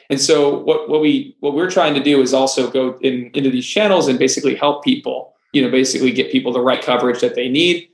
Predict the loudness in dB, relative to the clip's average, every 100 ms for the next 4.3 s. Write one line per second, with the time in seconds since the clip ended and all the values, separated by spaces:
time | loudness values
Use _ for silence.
0 | _ -2 0 2 2 2 0 0 2 0
1 | -4 -8 -8 -8 -8 -6 -8 -6 -2 -2
2 | -2 -4 -2 -2 0 2 2 0 -2 -2
3 | -4 -4 -4 -4 -4 -6 -6 -8 -10 -8
4 | -10 -10 -14